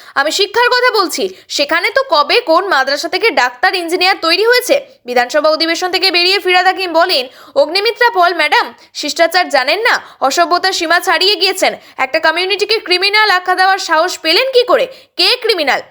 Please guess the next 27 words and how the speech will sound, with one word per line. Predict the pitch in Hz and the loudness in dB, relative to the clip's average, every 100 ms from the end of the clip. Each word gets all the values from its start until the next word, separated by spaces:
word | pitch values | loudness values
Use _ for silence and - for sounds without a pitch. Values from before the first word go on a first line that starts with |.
| _ | _
এপিজে | 240 262 349 381 | -2 0 0 2
আব্দুল | 381 370 381 | 0 0 -4
কালাম | 392 392 370 | 0 0 -2
ক্রিমিনাল? | 370 311 480 466 - - - - | -4 -2 0 0 -2 -12 -12 -2
কবি | 311 403 | 2 4
নজরুল | 539 480 392 415 | 4 2 0 0
ইসলাম | 427 453 392 | 2 0 -2
ক্রিমিনাল? | - 320 453 571 220 - - - | -2 0 2 2 0 -6 -14 -10
উনি | 294 392 | -4 0
জানেন | 359 403 359 294 | 2 2 2 0
ভারতের | 285 285 294 381 | 0 0 0 -2
স্বাধীনতার | - 302 349 415 480 | 0 -2 0 0 0
জন্য | 466 453 466 | 0 -2 0
কত | 370 | -2
সংখ্যালঘু | 392 302 277 370 403 427 | -2 -2 0 0 0 -2
প্রাণ | 427 254 302 | 0 0 0
দিয়েছেন? | 370 453 466 605 - - - | 0 0 -2 -4 -8 -20 -6
জানেন | 240 311 440 277 | 0 2 2 -2
সীমান্তে | 254 320 320 381 440 539 | -2 -2 0 0 0 0
কত | 453 | 2
হিন্দু | 480 381 349 415 | 2 0 -2 -4
মুসলিম | 415 415 466 | -4 -2 -2
কাঁধে | 415 311 392 | 0 -2 -2
কাঁধ | - 294 339 | 0 0 0
মিলিয়ে | 330 294 349 415 | -4 -2 0 2
লড়ছেন? | 403 339 480 640 - - 294 | 2 0 -2 -4 -10 -12 0
অগ্নিমিত্রা | 285 339 508 539 | 0 2 0 2